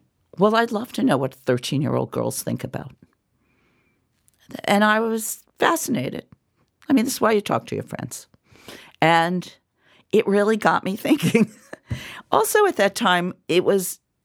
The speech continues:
another contextual thing about that particular moment, late eighties. This was really the beginning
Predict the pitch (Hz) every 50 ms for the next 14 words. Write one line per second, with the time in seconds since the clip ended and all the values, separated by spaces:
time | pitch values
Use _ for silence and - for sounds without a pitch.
0 | _ _ - 185 190 190 202 196 190 185 - - 180 180 - 170 160 160 - -
1 | - 151 143 151 - - 147 139 135 - 143 143 131 - - 151 147 147 147 -
2 | 202 - - 147 139 - 139 131 131 123 123 120 127 131 - - 131 123 135 131
3 | - _ - 123 117 110 113 95 - - - - - _ _ _ _ _ _ _
4 | _ _ _ - - - - - - _ _ _ - - - - - 440 - -
5 | 196 143 123 147 165 170 165 170 170 165 156 147 151 139 131 143 135 - 135 123
6 | 123 123 123 117 120